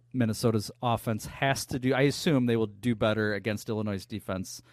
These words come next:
than they did last year. Um,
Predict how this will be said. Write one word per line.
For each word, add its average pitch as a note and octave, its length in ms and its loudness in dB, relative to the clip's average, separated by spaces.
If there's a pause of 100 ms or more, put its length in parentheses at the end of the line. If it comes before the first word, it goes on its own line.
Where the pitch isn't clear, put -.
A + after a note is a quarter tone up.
(240)
than A2 120 -2
they G2+ 80 0
did F#2+ 160 -4
last F2+ 400 -4
year. F2 260 -4 (1080)
Um, G2 600 -2